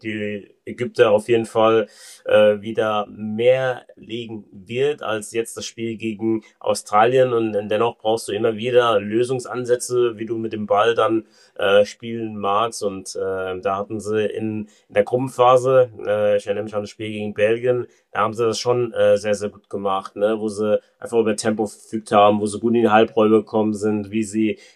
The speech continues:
dann auch über, über Außenverteidiger dann, äh, durchgebrochen sind und so weiter und so fort. Also,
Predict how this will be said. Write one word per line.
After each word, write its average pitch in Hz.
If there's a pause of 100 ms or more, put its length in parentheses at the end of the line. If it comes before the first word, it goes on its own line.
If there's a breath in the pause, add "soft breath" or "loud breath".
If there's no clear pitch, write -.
dann 110
auch 107
über, 113
über 113
Außenverteidiger 117
dann, 113 (200 soft breath)
äh, 123
durchgebrochen 113
sind 107
und 113
so 113
weiter 120
und 120
so 117
fort. 117
Also, 107